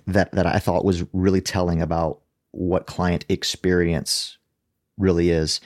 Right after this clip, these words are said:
So a customer was returning a pair of shoes and they were late doing that because their mother passed away. And so when Zappos found out what was happening, they took care of the return shipping, had a courier pick it up, no cost to the customer. But they didn't stop there. They,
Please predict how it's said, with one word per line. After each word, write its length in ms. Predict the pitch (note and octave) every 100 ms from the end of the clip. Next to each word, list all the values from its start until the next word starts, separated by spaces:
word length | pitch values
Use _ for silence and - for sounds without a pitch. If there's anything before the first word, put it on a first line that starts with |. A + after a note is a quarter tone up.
| - - - - - - - -
So 100 | B2
a 60 |
customer 340 | C3 D#3+ D#3 C3+
was 140 | G#2
returning 520 | G#2 - A#2 A2+ A2+ G#2
a 100 | -
pair 320 | - G#2 G#2
of 100 | F#2
shoes 600 | - A#2+ F2+ F2+ G2+ -
and 140 | G2 F#2
they 80 |
were 140 | F2+ F2
late 500 | F2 G#2 G2 - - _ _ G2
doing 280 | G#2 G2
that 180 | D#2+ D#2+
because 440 | F2 - F2+ F2 - G#2
their 140 | F2+
mother 200 | B2+ A#2
passed 320 | - - -
away. 280 | - - - _ _ _ _ _ _ _
And 100 | F#2+
so 100 | -
when 120 | G#2 G#2
Zappos 420 | A#2+ B2+ A#2 -
found 220 | G#2+ G#2
out 120 | G#2+
what 40 | G2+
was 100 | G#2
happening, 380 | C3+ D3+ G#2
they 80 | F#2+
took 200 | F2+ G2
care 180 | - A#2+
of 60 | G#2+
the 60 |
return 340 | G2 - A#2 A#2+
shipping, 460 | G#2 - F#2+ F#2 - -
had 100 | F#2+
a 40 |
courier 280 | - C3 C3
pick 260 | - B2 A2+
it 100 | F#2
up, 240 | F2+ - - -
no 220 | G#2 G#2
cost 320 | - F2+ -
to 60 | -
the 60 |
customer. 460 | - D#2+ - - A2+ _ _ _ _ _ _ _ _ _ -
But 280 | A2 - _ _
they 200 | - G#2
didn't 340 | F2+ F2 A2 G2+
stop 300 | - F#2+ -
there. 140 | D#2+
They, 100 | E2